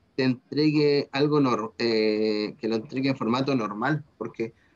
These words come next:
a lo mejor te lo está entregando en formato hexagonal y en,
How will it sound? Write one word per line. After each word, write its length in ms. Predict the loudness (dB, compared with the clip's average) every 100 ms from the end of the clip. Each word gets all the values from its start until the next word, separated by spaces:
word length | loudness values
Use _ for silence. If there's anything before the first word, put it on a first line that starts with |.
| _
a 60 | -6
lo 80 |
mejor 180 | -4 -4
te 80 | -4
lo 60 | -4
está 160 | -2
entregando 500 | -4 -2 -2 0 0
en 80 | -2
formato 720 | -6 -6 -6 -4 -2 -2 -8 _ _ _ _
hexagonal 1400 | -14 _ -10 -10 _ -10 -8 -8 -10 -8 -6 -6 -4 -4
y 80 | -2
en, 140 | -4